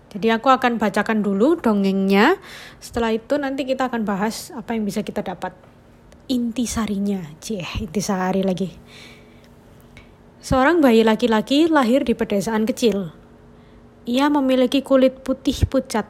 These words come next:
dan mata yang besar. Selama membesarkan anak itu, ibunya menyadari bahwa anak ini tidak berperasaan. Yang ia miliki hanya keinginan untuk makan,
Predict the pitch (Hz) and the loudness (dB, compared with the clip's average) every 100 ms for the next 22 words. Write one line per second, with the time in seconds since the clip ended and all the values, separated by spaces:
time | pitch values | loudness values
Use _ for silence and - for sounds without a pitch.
0 | - 208 196 196 - 233 240 233 - - | -8 -4 -2 -4 -2 0 0 -2 -4 -6
1 | 185 160 - - - - - - - - | -8 -10 -16 -20 -20 -20 -20 -20 -20 -20
2 | - - - - - 226 220 214 220 214 | -20 -20 -20 -20 -10 0 2 4 2 2
3 | 208 214 208 208 226 208 202 - 202 226 | 2 0 0 -4 -4 -6 -8 -6 -2 -2
4 | 311 - - - - - - - 269 240 | -4 -12 -20 -20 -20 -20 -20 -8 -4 2
5 | 277 339 349 302 269 214 190 190 220 233 | 4 6 4 2 2 2 2 0 -2 -4
6 | - - 208 202 247 226 233 233 240 262 | -8 -4 -2 0 0 0 -2 -2 -2 0
7 | 302 254 214 196 202 214 202 226 220 208 | 0 2 0 0 0 0 0 2 0 0
8 | 185 - - - - - - - - 240 | -4 -12 -20 -20 -20 -20 -20 -20 -4 -2
9 | 233 254 240 247 247 240 - 285 311 339 | 2 2 4 4 2 0 0 4 4 4
10 | 269 220 208 247 277 285 269 262 262 254 | 2 2 4 2 4 2 4 0 0 -2
11 | 233 226 220 208 202 226 254 | -2 -2 -4 -6 0 0 2